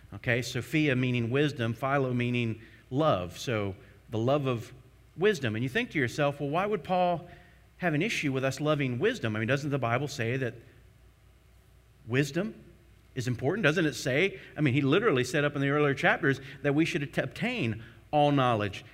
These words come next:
and all wisdom. So why is it that now we have to worry about this love of wisdom? It's because in this world, there are two types of wisdom. That's the problem. There is worldly wisdom and there is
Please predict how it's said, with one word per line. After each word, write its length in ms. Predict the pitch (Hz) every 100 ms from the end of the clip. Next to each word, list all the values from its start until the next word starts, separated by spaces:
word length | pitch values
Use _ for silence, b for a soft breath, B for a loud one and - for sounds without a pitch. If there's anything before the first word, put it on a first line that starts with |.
| b -
and 160 | 151
all 340 | 151 156 143 135
wisdom. 460 | 139 135 120 117
So 180 | - 156
why 320 | 127 143 170
is 320 | 190 196 233 180
it 140 | 135
that 160 | 151 151
now 180 | 170
we 80 | 196
have 140 | 175 170
to 80 |
worry 300 | 143 175 220
about 260 | 175 151 143
this 200 | 147 - B B
love 220 | 156 185
of 120 | 165 131
wisdom? 360 | 220 208 143
It's 120 | 165
because 540 | - 180 185 175 165 147
in 220 | 170 196
this 180 | 190 -
world, 420 | 165 220 202 151 B B
there 240 | 160 196 -
are 140 | 165
two 180 | 165 185
types 420 | - 240 285 -
of 200 | 113 101
wisdom. 340 | 107 90 95
That's 260 | 98 - -
the 120 | 160
problem. 480 | - 226 269 135 107 - - b b b b _ - -
There 180 | 165 165
is 140 | 147
worldly 420 | 165 277 320 190
wisdom 460 | 123 120 113 139 160
and 240 | 175 170
there 240 | 196 226 202
is 260 | 185 -